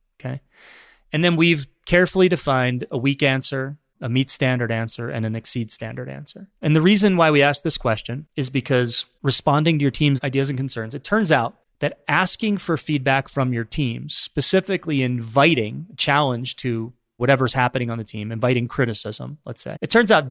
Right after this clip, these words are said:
of the twelve behaviors we've evaluated, that one is second most correlated with employee engagement. Just think about it. The people that we're hiring, they wanna be heard.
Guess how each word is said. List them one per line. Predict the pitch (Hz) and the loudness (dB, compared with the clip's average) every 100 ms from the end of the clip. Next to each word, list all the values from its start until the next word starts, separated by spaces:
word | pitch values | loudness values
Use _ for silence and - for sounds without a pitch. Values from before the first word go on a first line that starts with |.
| - | -2
of | 139 | 0
the | 151 | 0
twelve | - 170 160 | 4 4 4
behaviors | 160 139 156 135 123 | 2 2 2 0 0
we've | 127 123 | 0 0
evaluated, | 117 123 123 110 110 110 120 | 2 2 2 0 -4 -6 -4
that | 123 151 | 0 0
one | 165 143 135 147 _ | 0 -2 -2 -6 _
is | 110 - | -8 -6
second | - - 165 190 170 | -2 0 2 0 2
most | 143 131 | 2 0
correlated | - 131 127 113 107 110 | -2 0 2 2 -2 -4
with | 110 110 | -6 -8
employee | 110 123 113 | -6 -4 -2
engagement. | 107 107 104 - - _ _ _ | -4 -6 -10 -12 -18 _ _ _
Just | 175 - | 0 2
think | 233 185 | 2 2
about | 117 110 | -2 -6
it. | |
The | - | 0
people | 208 226 208 | 2 4 4
that | 180 | 4
we're | 185 | 4
hiring, | 160 180 202 143 | 4 4 4 4
they | 131 | 2
wanna | 170 240 | 2 2
be | 220 | 2
heard. | 180 233 160 | 2 2 0